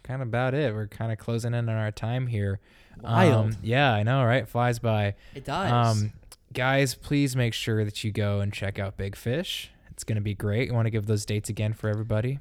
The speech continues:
Speaker 2: It is October twenty-third through November second. Um, it's gonna be a great time.
Speaker 1: Yeah,
Speaker 2: I hope
Speaker 1: get,
Speaker 2: to see you
Speaker 1: get
Speaker 2: guys
Speaker 1: your
Speaker 2: there.
Speaker 1: tickets at theater dot indiana dot e d u. It's gonna be a great time. Uh,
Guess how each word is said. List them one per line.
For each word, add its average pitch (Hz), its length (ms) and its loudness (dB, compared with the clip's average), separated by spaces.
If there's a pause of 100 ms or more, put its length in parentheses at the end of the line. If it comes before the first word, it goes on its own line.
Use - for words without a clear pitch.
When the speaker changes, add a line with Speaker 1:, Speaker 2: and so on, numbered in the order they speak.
Speaker 2:
It 135 120 -8
is 131 120 -10
October 175 580 0
twenty-third 156 880 0
through 151 140 -2
November 123 340 -2
second. - 720 -6 (300)
Um, 117 840 0
it's 139 140 -6
gonna 165 140 4
be 143 80 4
a 131 40 2
great 123 200 0
time. 117 320 -2
Speaker 1:
Yeah, 123 180 0
Speaker 2:
I 117 40 2
hope 123 100 4
Speaker 1:
get, 117 40 0
Speaker 2:
to 113 60 0
see 135 100 0
you 120 80 2
Speaker 1:
get 117 60 0
Speaker 2:
guys 113 120 -2
Speaker 1:
your 110 60 -10
Speaker 2:
there. 113 100 -2
Speaker 1:
tickets 117 320 -4
at 117 180 -4
theater 117 260 -2
dot 113 180 -4
indiana 117 420 -4
dot 113 200 -4
e 117 120 -2
d 117 280 2
u. 185 260 -2 (380)
It's - 120 -18
gonna 123 140 0
be 117 120 4
a 110 60 2
great 113 380 -2
time. 135 640 -4
Uh, 117 520 2